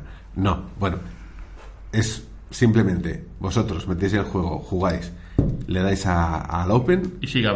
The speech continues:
Speaker 2: sigue rodando infinito.
Speaker 1: No,
Speaker 2: No.
Speaker 1: se para,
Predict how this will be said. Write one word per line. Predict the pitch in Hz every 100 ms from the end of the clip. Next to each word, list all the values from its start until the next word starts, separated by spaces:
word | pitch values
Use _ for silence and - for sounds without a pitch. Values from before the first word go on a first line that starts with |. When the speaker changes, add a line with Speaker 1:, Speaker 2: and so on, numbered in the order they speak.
| -
Speaker 2:
sigue | - 131 120 113 110
rodando | 110 107 120 131 139
infinito. | 131 113 113 113 71 - -
Speaker 1:
No, | 95 95 - - - -
Speaker 2:
No. | 101 - -
Speaker 1:
se | 107
para, | - - -